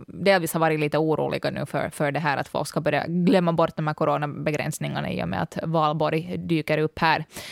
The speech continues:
Och han sa att man kan och, och ska gå ut och, och njuta av vädret och så vidare, men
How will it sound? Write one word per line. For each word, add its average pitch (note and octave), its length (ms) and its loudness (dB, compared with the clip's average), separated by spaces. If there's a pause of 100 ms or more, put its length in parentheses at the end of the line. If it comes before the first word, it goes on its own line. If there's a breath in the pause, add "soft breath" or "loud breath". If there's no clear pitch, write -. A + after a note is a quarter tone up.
(360 loud breath)
Och D#3+ 500 4
han D#3+ 180 2
sa D#3+ 220 4
att D#3 140 0
man D#3+ 240 2
kan G#3 400 4
och, D#3 540 2
och D3+ 80 -2
ska B3 520 4
gå F3 420 2
ut A#3+ 540 4
och, F3+ 200 0
och E3+ 100 2
njuta F3 380 2
av E3 100 2
vädret E3+ 420 4
och D3+ 80 0
så E3 100 0
vidare, D#3 520 0
men D#3 300 -2